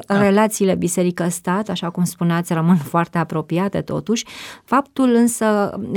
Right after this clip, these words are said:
Speaker 2: că avortul nu este dezincriminat permite totuși înflorirea, spun, uh, vocile pro-avort, înflorirea avortului clandestin în zonă și,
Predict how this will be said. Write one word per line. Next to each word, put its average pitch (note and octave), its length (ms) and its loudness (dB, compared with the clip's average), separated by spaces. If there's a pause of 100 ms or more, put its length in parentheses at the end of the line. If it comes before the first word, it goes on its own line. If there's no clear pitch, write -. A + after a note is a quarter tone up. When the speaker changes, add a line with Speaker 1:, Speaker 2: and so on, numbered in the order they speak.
Speaker 2:
că G3 380 -2
avortul G3+ 560 0
nu G3+ 100 4
este A3 500 0
dezincriminat F3+ 1400 0
permite F#3 600 0
totuși D#3+ 440 -4
înflorirea, F#3 840 0
spun, F3 500 -2
uh, D#3 420 -4 (500)
vocile E3 1080 -2
pro-avort, E3+ 1000 2
înflorirea F#3 440 2
avortului E3 580 2
clandestin F#3+ 840 0
în E3 180 2
zonă D#3 580 0 (600)
și, B3+ 640 0